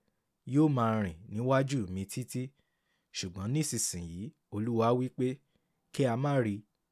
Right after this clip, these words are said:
Àwọn tí ó bu ọlá fún mi ni èmi yóò bu ọlá fún, àti àwọn tí kò kà mí sí ni a ó sì ṣe aláìkàsí. Kíyèsí, àwọn ọjọ́ ń bọ̀ tí èmi ó gé agbára rẹ kúrò,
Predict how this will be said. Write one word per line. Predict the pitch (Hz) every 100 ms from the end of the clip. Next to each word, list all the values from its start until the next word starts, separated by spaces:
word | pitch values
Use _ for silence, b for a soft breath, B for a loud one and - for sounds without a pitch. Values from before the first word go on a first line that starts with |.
| _ _ _ -
Àwọn | 92 113
tí | 117 151
ó | 139
bu | 120 120
ọlá | 123 135
fún | 135 131
mi | 120 117
ni | 147 123 113
èmi | 92 104
yóò | 143 139
bu | 95 101
ọlá | 107 120 131
fún, | - 135 139 _ _ _ _ _
àti | - - 120
àwọn | 98 113
tí | 113 165
kò | 180
kà | 127 - 85
mí | 90
sí | - 139 143 _ _
ni | 110 113
a | 123
ó |
sì | 151 147
ṣe | 104 - 110 107
aláìkàsí. | - 113 139 147 147 90 87 - 90 139 _ _ _ _ _ _ -
Kíyèsí, | 190 156 - - 113 127 _ _ _ _ _
àwọn | 104 113
ọjọ́ | 131 139 151
ń | 160
bọ̀ | 160 143 - _
tí | - 170
èmi | 117 107
ó | 147
gé | 107 95 104 -
agbára | 120 120 131 127 101
rẹ | 92 110
kúrò, | - 139 139